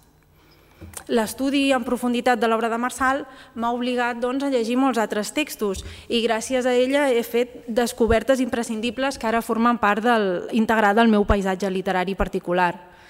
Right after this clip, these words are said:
Del torrent d'autores que ella va rescatar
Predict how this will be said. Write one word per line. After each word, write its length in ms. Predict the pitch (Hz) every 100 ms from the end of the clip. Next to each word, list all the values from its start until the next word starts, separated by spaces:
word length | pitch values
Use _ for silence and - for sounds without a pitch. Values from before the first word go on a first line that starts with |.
| - - -
Del 340 | - 208 208 202 226
torrent 460 | 220 233 233 233
d'autores 720 | 220 208 208 247 247 180 170 - - - _
que 140 | 214
ella 160 | 220 226
va 80 | 214
rescatar 400 | 208 - 214